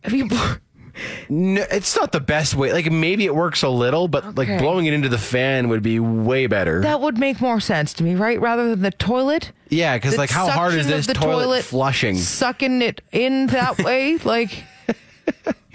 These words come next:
Speaker 1: I just
Speaker 2: And, like,
Speaker 1: Hmm.
Speaker 2: I mean, if you're, depending on what you're smoking, it's also giving off smoke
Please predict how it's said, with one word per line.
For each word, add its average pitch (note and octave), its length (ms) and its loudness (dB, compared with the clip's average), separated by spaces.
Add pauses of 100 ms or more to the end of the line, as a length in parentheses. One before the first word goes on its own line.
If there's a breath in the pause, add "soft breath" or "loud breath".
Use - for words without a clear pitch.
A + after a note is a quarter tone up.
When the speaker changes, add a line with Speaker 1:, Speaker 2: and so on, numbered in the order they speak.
Speaker 1:
I - 300 0
just D4+ 240 -4
Speaker 2:
And, A#3 180 0
like, A3 320 -2 (160)
Speaker 1:
Hmm. G#3 280 0 (1080 soft breath)
Speaker 2:
I F3 80 2
mean, F3 140 2
if D3+ 100 -2
you're, D#3+ 100 2
depending D#3+ 400 0
on D#3 80 2
what D3+ 80 2
you're C#3 100 2
smoking, C3+ 500 0
it's A#2 180 0
also C3+ 240 0
giving B2+ 240 0
off A2 200 0
smoke A#2 540 -2